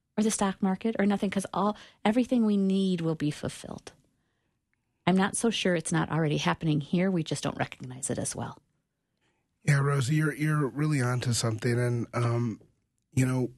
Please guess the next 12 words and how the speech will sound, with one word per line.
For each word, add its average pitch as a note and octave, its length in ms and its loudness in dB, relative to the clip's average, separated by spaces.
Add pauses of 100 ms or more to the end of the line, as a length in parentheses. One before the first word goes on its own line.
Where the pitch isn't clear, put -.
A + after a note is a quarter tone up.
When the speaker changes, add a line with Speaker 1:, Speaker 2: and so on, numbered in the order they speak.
(100)
Speaker 2:
I A#2+ 60 4
remember C#3+ 400 2
one B2+ 220 0
time C3+ 300 -2
when A#2 100 2
I A#2 80 2
was A#2+ 200 -2
living A#2+ 240 2
in A#2 120 0
Ohio A2+ 400 0
pastoring A#2 680 0
and, A2+ 200 -2